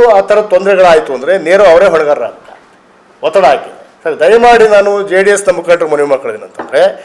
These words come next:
ಈ ರೀತಿಯ ಬೇಜವಾಬ್ದಾರಿಯ ಹೇಳಿಕೆಗಳನ್ನ ಕೊಡೋದನ್ನ ನಿಲ್ಲಿಸಿ. ಮಹಿಳೆಯರ ಘನತೆಯ ವಿಚಾರದಲ್ಲಿ, ಹಾಸನದ ಗೌರವದ ವಿಚಾರದಲ್ಲಿ ನೀವು ಈ ರೀತಿ ನಡ್ಕೊಬೇಡಿ.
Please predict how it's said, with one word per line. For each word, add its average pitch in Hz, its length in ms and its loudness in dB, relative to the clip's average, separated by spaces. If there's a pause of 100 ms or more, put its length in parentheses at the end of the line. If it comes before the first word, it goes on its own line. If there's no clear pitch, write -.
(340)
ಈ 220 200 -8
ರೀತಿಯ 220 380 -4 (180)
ಬೇಜವಾಬ್ದಾರಿಯ 196 960 2 (140)
ಹೇಳಿಕೆಗಳನ್ನ 180 520 -2
ಕೊಡೋದನ್ನ 147 460 -6
ನಿಲ್ಲಿಸಿ. 117 360 -20 (1600)
ಮಹಿಳೆಯರ 240 360 2 (100)
ಘನತೆಯ 226 400 2
ವಿಚಾರದಲ್ಲಿ, 180 760 0 (400)
ಹಾಸನದ 220 500 0 (100)
ಗೌರವದ 214 500 2
ವಿಚಾರದಲ್ಲಿ 180 520 0
ನೀವು 180 220 -6
ಈ 165 120 -12
ರೀತಿ 185 260 -8
ನಡ್ಕೊಬೇಡಿ. 135 720 -6